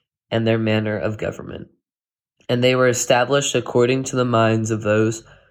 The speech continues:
who were their chiefs and their leaders. But they did establish very strict laws that one tribe should not trespass another, insomuch that in some degree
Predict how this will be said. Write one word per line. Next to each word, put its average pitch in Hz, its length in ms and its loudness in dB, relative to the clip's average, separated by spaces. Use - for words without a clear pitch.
who 123 220 0
were 123 140 4
their 117 280 2
chiefs 101 580 -8
and 117 120 -2
their 110 140 0
leaders. 98 580 -6
But 123 100 0
they 127 160 4
did 127 160 2
establish 123 640 0
very 123 300 0
strict - 460 -6
laws 104 420 2
that 104 180 0
one 113 220 -2
tribe 110 400 0
should - 220 -6
not 101 160 -2
trespass 107 580 -2
another, - 420 -10
insomuch 131 760 0
that 113 220 2
in 113 200 0
some 120 320 0
degree 113 520 -2